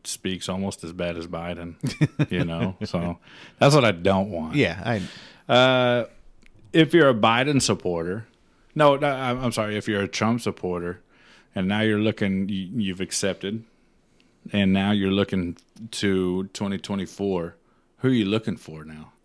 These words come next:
Speaker 1: 'Cause I don't think the G O P has candidates that are just amazing.
Speaker 2: No.
Speaker 1: Ted Cruz, Marco
Speaker 2: <laughs>
Speaker 1: Rubio.
Speaker 2: Ted Cruz, man.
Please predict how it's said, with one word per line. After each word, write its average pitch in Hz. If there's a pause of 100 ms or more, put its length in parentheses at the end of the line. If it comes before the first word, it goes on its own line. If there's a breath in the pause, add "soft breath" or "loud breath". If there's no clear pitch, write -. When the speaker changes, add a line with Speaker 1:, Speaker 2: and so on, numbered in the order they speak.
(520 loud breath)
Speaker 1:
'Cause 95
I 101
don't 131
think 135 (480)
the 104
G 110
O 113
P 117
has 95
candidates 101
that 95
are 90 (1120)
just - (260)
amazing. 92 (240)
Speaker 2:
No. 120
Speaker 1:
Ted 113
Cruz, 101 (540)
Marco 95
Speaker 2:
<laughs> 101
Speaker 1:
Rubio. 92
Speaker 2:
Ted -
Cruz, -
man. 71